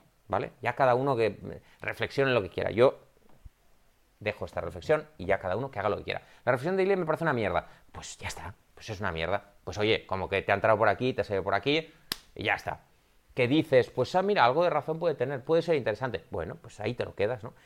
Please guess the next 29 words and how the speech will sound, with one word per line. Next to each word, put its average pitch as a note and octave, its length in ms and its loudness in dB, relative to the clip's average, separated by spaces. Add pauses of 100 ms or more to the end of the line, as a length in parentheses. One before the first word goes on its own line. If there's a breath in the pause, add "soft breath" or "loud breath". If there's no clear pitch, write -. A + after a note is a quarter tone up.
(140)
Y F2 100 -8
ya G#2+ 120 2
cuando E2 220 -4
vayas E2+ 260 0
a F#2 80 -8
cenar F#2 240 -4
con F2+ 160 -6
tus G2 220 -6
colegotes G2+ 520 0
esta G2 220 -6
noche, A#2+ 320 -4 (260 soft breath)
pues F2+ 180 -4
se A2 100 -2
lo F#2+ 100 0
dejas A2+ 280 -2
caer F2+ 260 -8
y F2 40 -6
sacas F#2 280 -8
ahí F#2 100 -2
el E2 80 -2
tema E2 200 -2
de E2 60 -6
discusión. - 380 -14 (440 soft breath)
Y E2+ 60 -2
ahí F2 120 0
os F2 100 -8
enzarzáis F2+ 480 -2
a F2 120 -4
puñetazos A2+ 580 -4